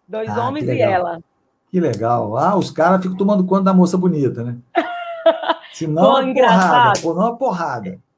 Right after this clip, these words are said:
Speaker 2: Hã?
Speaker 1: Ei, amigo, que
Speaker 2: Hã.
Speaker 1: engraçado que quando eu saio, ela, ela já é casada, já tem a casa dela, não mora mais comigo, e o mais velho também, só o caçula que mora.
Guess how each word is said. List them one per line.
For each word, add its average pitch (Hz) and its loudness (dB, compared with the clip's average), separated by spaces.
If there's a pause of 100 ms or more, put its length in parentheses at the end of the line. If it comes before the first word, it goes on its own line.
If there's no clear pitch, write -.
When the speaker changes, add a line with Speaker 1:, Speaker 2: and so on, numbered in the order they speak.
Speaker 2:
Hã? 151 -4
Speaker 1:
Ei, 226 4
amigo, 220 2
que 226 -14
Speaker 2:
Hã. 226 -8
Speaker 1:
engraçado 214 -2
que 202 -12
quando 202 -4
eu 185 -6 (140)
saio, 185 -2
ela, 233 4
ela 254 4
já 226 -2
é 214 -4
casada, 208 -4
já 196 -8
tem 190 -12
a 175 -8
casa 175 -8
dela, 180 -4
não 190 -12
mora 185 -2
mais 180 -2
comigo, 170 -8
e 185 -8
o 185 -4
mais 180 0
velho 165 -2
também, 165 -8
só 196 -2
o 202 -4
caçula 196 -4
que 196 -10
mora. 160 2